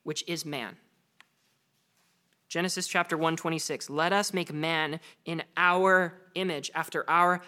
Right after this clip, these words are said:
likeness, and let them have dominion." And if you go down to verse twenty-eight, it says, "God created man in his own image. In the image of God, he created him.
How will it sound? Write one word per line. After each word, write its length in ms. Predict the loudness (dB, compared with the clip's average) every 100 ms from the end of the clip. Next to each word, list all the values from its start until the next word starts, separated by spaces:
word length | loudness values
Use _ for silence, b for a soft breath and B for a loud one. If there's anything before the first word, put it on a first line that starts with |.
| B
likeness, 640 | -6 2 2 2 -2 -4 -4 -6
and 160 | 0
let 160 | 0 0
them 120 | -2
have 300 | 2 0 0
dominion." 520 | -6 -6 -6 -8 -14 _ _ _ _ _ _ _ -10
And 80 |
if 140 | -8 -4
you 80 | 0
go 100 | 2
down 160 | 2
to 60 | 2
verse 200 | 0 0
twenty-eight, 800 | -2 -2 -2 0 0 0 -4 -14 _ _ _ _ _
it 120 | -8 -2
says, 280 | -2 -2
"God 400 | 0 4 6 6
created 400 | 2 2 4 4
man 220 | 0 0 0
in 80 |
his 140 | -2 2
own 160 | 2
image. 520 | 2 2 2 0 -4 -10 B B -6
In 80 |
the 80 | -4
image 320 | -2 0 0 0
of 140 | -4
God, 380 | 2 6 6 4
he 140 | -2
created 400 | -4 -2 -2 -2
him. 440 | -2 -2 0 0